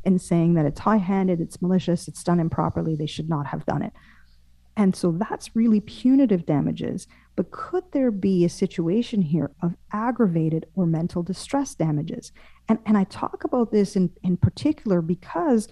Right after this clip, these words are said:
you know, we saw in Bob's circumstances, for example, it's a mental health disability. And so could he be in a situation very reasonably that the denial of the claim by the insurance company has aggravated or exacerbated what is already a compromised mental health state?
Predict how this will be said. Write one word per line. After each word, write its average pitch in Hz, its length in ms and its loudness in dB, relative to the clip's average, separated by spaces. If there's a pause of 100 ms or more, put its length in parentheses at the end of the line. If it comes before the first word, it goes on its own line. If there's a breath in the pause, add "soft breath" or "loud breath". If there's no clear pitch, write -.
(320 loud breath)
you 233 100 6
know, 196 80 8
we 190 140 4
saw 233 280 0
in 208 100 0
Bob's 202 320 -4
circumstances, 170 720 -2
for - 140 -8
example, 156 480 -4
it's 220 160 -2
a 220 40 8
mental 208 340 4
health 202 340 -4
disability. - 640 -4 (440 soft breath)
And 196 120 4
so 175 200 0
could - 260 -2
he 277 100 2
be 214 160 2
in 202 80 2
a 180 80 2
situation 185 760 0
very 170 240 0
reasonably 196 640 0
that 180 300 -2
the 175 80 -2
denial 180 680 0
of 180 160 -4
the - 60 -6
claim 220 460 6
by 170 160 2
the 165 140 0
insurance 262 400 0
company 160 360 -2
has 175 280 -2
aggravated 170 880 0
or 170 160 0
exacerbated 160 920 0 (260 soft breath)
what 175 100 6
is 165 100 4
already 185 500 2
a 151 60 0
compromised 156 600 -2
mental 160 240 -6
health - 240 -2
state? - 440 0